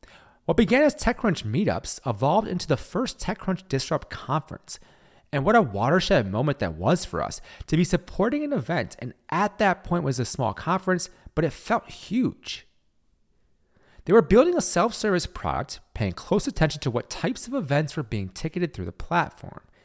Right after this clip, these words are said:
And while tech bloggers were some of the early adopters,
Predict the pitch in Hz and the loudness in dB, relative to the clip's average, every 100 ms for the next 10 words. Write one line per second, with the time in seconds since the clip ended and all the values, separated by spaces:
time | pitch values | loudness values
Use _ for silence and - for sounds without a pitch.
0 | _ _ - - 139 175 156 - 226 - | _ _ -10 0 6 8 6 0 -4 -4
1 | 240 240 247 175 165 127 - 110 98 80 | -4 0 0 0 -2 -2 -2 -2 -2 -2
2 | 127 151 170 175 170 | -2 -2 0 -2 -2